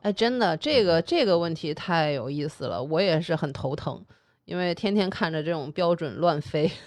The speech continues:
Speaker 1: <laughs>
Speaker 2: 是，是，就是你遵守哪标准，不遵守哪标准，对吧？哪个人都想把握这E S G的话语权。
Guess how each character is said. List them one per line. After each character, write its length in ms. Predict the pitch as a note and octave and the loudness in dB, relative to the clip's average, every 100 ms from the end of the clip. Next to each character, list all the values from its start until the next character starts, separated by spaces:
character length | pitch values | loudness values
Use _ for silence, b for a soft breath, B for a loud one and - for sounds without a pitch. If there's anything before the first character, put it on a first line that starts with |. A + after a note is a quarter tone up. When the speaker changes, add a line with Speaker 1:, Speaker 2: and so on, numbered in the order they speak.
| B | B
Speaker 1:
<laughs> 340 | B B _ _ | B B _ _
Speaker 2:
是， 300 | - B2 D#2 | -8 -8 -8
是， 240 | - G2 - | -8 -10 -10
就 120 | D#3+ | -6
是 40 | D#3+ | -4
你 100 | B2 | -2
遵 160 | G3 | 0
守 120 | F#3+ | 2
哪 100 | F3+ | 2
标 160 | A2+ D3+ | 0 0
准， 180 | C3+ A2+ | 0 -2
不 120 | D3+ | -6
遵 160 | C3+ C#3 | -4 0
守 100 | C3 | 0
哪 120 | G2+ | -2
标 160 | G#2 G#2 | -4 -6
准， 160 | F2+ | -6
对 80 | G2 | -6
吧？ 160 | F#2+ F#2+ | -8 -8
哪 200 | C3+ A2 | -6 -4
个 80 | D3 | -2
人 120 | F#3 | 0
都 120 | F#3+ E3+ | 0 0
想 240 | B2 B2 | -2 -4
把 200 | - - | -6 -6
握 160 | G#2+ B2 | -2 0
这 140 | A#2+ | -2
E 160 | B2 B2+ | -2 -4
S 180 | A#2+ A#2+ | -4 -6
G 160 | A#2 | -8
的 100 | A2 | -8
话 200 | G#2+ A#2 | -6 -8
语 120 | G2 | -8
权。 320 | D#2+ F2 F#2+ | -10 -12 -12